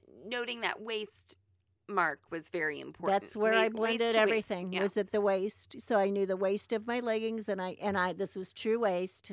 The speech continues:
Speaker 2: The "I'm a little teapot bend over," that is your waist. So you must make sure that you draft the waist at the same place, you know, on the leotard and on the leggings.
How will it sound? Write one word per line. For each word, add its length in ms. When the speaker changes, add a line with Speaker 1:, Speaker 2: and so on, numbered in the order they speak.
Speaker 2:
The 280
"I'm 220
a 40
little 180
teapot 680
bend 280
over," 320
that 480
is 200
your 140
waist. 480
So 140
you 220
must 400
make 240
sure 500
that 140
you 140
draft 440
the 120
waist 520
at 160
the 80
same 400
place, 640
you 120
know, 440
on 200
the 100
leotard 760
and 280
on 480
the 80
leggings. 520